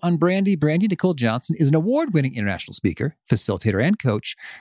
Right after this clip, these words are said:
Currently, Brandy remains focused on her passion for developing the world's next generation of leaders and creating experiences that transform lives. Brandy spent most of her career at the Center for Creative Leadership, a globally ranked, internationally known provider of leadership development research and executive education.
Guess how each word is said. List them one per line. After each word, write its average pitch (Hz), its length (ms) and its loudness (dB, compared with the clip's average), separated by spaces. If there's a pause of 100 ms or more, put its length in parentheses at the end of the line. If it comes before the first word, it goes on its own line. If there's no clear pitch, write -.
Currently, 208 280 2
Brandy 147 300 0
remains 120 380 0
focused 147 320 -2
on 127 80 -4
her 110 100 -2
passion 170 480 0
for 123 140 0
developing 160 400 0
the 131 80 0
world's 120 340 0
next 156 300 2
generation 123 480 0
of 104 80 -4
leaders 123 320 2 (460)
and 117 160 2
creating 120 280 0
experiences 135 680 0
that - 100 -8
transform 101 500 -2
lives. 95 420 -4 (420)
Brandy 147 200 2
spent 160 180 -2
most 151 160 -2
of - 40 -4
her 147 100 0
career 165 280 0
at 127 60 -4
the 120 80 -4
Center 151 240 0
for 139 100 -4
Creative 139 300 0
Leadership, 226 460 0 (120)
a 127 60 0
globally 151 420 0
ranked, 170 380 0
internationally 131 420 0
known 123 200 2
provider 120 320 0
of 101 80 -6
leadership 123 320 0
development 104 400 -2
research 139 480 0
and 120 80 0
executive 117 520 0
education. 160 640 0